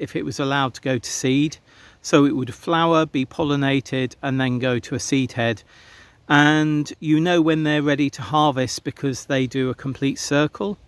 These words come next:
like this. And if they go beyond this point and start straightening out, that's when they start going to flower, and the scape itself will be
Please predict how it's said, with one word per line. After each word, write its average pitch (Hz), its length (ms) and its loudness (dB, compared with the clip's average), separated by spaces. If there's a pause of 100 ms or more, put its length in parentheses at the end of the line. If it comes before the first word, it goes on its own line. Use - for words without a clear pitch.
(100)
like 131 220 -2
this. - 400 -2 (1200)
And 156 480 4 (120)
if 165 320 0
they 160 640 2 (460)
go 156 200 6
beyond 156 500 2
this 127 160 -2
point 143 380 -4
and 151 100 -4
start - 360 -2
straightening 143 500 0
out, 131 380 2 (360)
that's - 300 0
when 143 160 2
they 139 140 2
start 147 400 2
going 135 240 2
to - 80 -14
flower, 135 440 2
and 123 140 -2
the 123 60 -6
scape - 360 -2
itself 143 460 -2
will 139 140 0
be 135 440 2